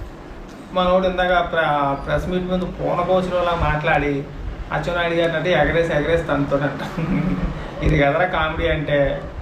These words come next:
అచ్చెన్నాయుడు ఎగరేసి, ఎగరేసి తంతావా? నువ్వేమో పిట్టలా ఇంత ఉంటావు, అచ్చెన్నాయుడు చూస్తేనేమో అంత ఉంటాడు బాహుబలిలాగా.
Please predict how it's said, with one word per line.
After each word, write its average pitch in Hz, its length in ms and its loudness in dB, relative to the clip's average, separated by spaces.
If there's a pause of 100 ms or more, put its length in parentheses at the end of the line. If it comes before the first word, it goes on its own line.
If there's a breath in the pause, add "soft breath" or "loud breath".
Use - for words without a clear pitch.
(380)
అచ్చెన్నాయుడు 165 400 0
ఎగరేసి, 156 360 0
ఎగరేసి 160 260 0
తంతావా? 147 480 2 (680)
నువ్వేమో 165 300 0
పిట్టలా 180 380 0
ఇంత 156 220 -4
ఉంటావు, 151 380 -2 (500)
అచ్చెన్నాయుడు 170 420 -2
చూస్తేనేమో 170 360 -2
అంత 156 200 0
ఉంటాడు 147 260 0
బాహుబలిలాగా. 147 800 0